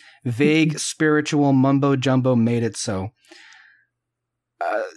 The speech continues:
Speaker 2: though giant Korra stomping around Republic City solving problems by kneeing them in the face and then throwing them into a mountain was sort of the perfect encapsulation of her personality,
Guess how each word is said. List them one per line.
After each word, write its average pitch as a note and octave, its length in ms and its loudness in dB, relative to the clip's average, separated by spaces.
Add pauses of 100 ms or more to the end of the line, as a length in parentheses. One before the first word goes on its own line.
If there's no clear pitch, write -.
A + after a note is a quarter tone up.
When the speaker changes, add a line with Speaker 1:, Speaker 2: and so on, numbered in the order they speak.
(440)
Speaker 2:
though E3 340 2
giant E3+ 420 0
Korra D#3+ 420 2
stomping D3+ 540 0
around C#3+ 400 2
Republic D3 460 -2
City C#3+ 260 2
solving C#3 400 0
problems C3+ 380 0
by C3 180 0
kneeing C3 400 4
them B2+ 200 2
in B2 80 2
the A#2 80 -2
face B2+ 420 -2
and A#2+ 100 0
then B2 160 -2
throwing C3 320 0
them B2 180 0
into A#2+ 220 -2
a A#2 60 0
mountain A#2 440 0
was A2+ 160 -6
sort C3+ 460 -2
of D#3 120 0
the E3 100 -2
perfect E3+ 420 -4
encapsulation E3+ 720 -4
of D#3+ 60 0
her D#3+ 80 -2
personality, E3+ 760 -4